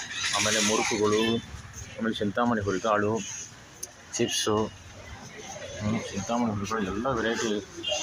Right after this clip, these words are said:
ಸ್ನ್ಯಾಕ್ಸ್ ವರ್ಲ್ಡ್ ಐತಿ ಇಲ್ಲಿ. ಹಾಂ, ಇದು ಬಂದ್ಬಿಟ್ಟು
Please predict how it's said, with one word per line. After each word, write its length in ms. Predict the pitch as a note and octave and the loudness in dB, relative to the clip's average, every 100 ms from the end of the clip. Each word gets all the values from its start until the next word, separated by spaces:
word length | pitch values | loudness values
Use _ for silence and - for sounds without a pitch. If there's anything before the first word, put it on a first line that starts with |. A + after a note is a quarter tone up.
| - - | 0 0
ಸ್ನ್ಯಾಕ್ಸ್ 360 | A#2 A#2 B2+ C3 | 2 4 4 4
ವರ್ಲ್ಡ್ 240 | B2 C#3+ | 4 6
ಐತಿ 180 | A#2+ F#2 | 4 2
ಇಲ್ಲಿ. 140 | F2 E2+ - - - - G#2 | 0 -2 -6 -14 -14 -6 -2
ಹಾಂ, 160 | A#2+ A#2+ - - - - - - G#2+ | -2 -2 -12 -12 -10 -10 -14 -12 -2
ಇದು 140 | A2+ | 0
ಬಂದ್ಬಿಟ್ಟು 600 | A2+ A#2 A2 G#2 B2+ B2 | 2 2 0 0 0 2